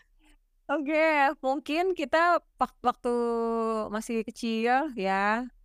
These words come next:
punya, eh, cita-cita, mencita-citakan sesuatu yang menurut kita ideal,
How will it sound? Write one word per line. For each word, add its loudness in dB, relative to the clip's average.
punya, 0
eh, -2
cita-cita, -6
mencita-citakan -2
sesuatu -2
yang -2
menurut -4
kita 0
ideal, -2